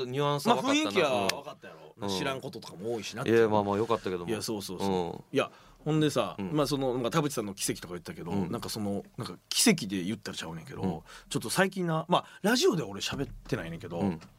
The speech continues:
Speaker 2: ライブで言ったけど、
Speaker 1: うん。
Speaker 2: ちょっと俺最近、あの、マッチングアプリ兼ゲーム
Speaker 1: なんかやってるな。
Speaker 2: を始めてん。
Speaker 1: うん。
Speaker 2: あの、なんか、その、ゲーム要素もあって、
Speaker 1: うん。
Speaker 2: で、何より顔をさらさんでいいっていうやつ。
Speaker 1: まあまあまあ。
Speaker 2: うん。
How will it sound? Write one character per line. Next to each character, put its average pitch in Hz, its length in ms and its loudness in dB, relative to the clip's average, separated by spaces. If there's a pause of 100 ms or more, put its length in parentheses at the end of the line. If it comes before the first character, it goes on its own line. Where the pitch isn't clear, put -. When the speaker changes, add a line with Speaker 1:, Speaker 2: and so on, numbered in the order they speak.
Speaker 2:
ラ 226 160 8
イ 262 40 2
ブ 247 140 -2
で 214 300 4
言 156 80 2
っ - 20 -14
た 117 100 -2
け 90 80 -12
ど、 160 140 -10
Speaker 1:
う - 40 -8
ん。 - 40 0
Speaker 2:
ち 202 60 6
ょ - 20 6
っ - 40 -4
と - 80 -2
俺 110 120 0
最 160 180 2
近、 143 220 -6 (260)
あ - 140 -4
の、 92 240 -4
マ 240 140 6
ッ 349 60 0 (120)
チ - 140 4
ン 294 100 -4
グ 254 80 -2
ア 247 60 -4
プ 175 180 -4
リ 104 200 -6 (100)
兼 220 300 4
ゲ 139 200 0
ー - 20 -10
ム 87 180 -14 (300)
Speaker 1:
な 113 140 2
ん - 20 2
か 117 80 4
や 131 100 6
っ - 60 -8
て 208 140 2
る 185 80 6
な。 135 180 2 (300)
Speaker 2:
を 160 320 2
始 165 240 2
め 120 100 -6
て - 100 -12
ん。 - 80 -16 (140)
Speaker 1:
う 95 60 -2
ん。 85 200 -4 (380)
Speaker 2:
あ 113 220 -2
の、 98 540 -4
な 170 80 4
ん - 20 4
か、 156 60 2
そ 170 100 2
の、 147 220 2 (240)
ゲ 254 300 4
ー - 20 0
ム 247 100 2
要 226 160 8
素 185 120 0
も 139 100 2
あ - 20 -4
っ - 40 -8
て、 147 280 0
Speaker 1:
う 101 60 0
ん。 95 180 0
Speaker 2:
で、 190 80 4
何 254 240 6
よ 381 100 6
り - 120 0
顔 381 340 6
を 359 60 4
さ 302 140 4
ら 277 100 4
さ 240 100 2
ん 175 80 2
で 117 80 -8
い 101 40 -8
い - 20 -10
っ 165 40 -14
て - 80 -14
い 175 40 -10
う - 20 -18
や - 40 -18
つ。 - 120 -16 (560)
Speaker 1:
ま 117 360 4
あ 110 40 0
ま 101 120 0
あ 92 60 0
ま 90 140 -6
あ。 - 40 -6
Speaker 2:
う - 40 -2
ん。 117 180 -2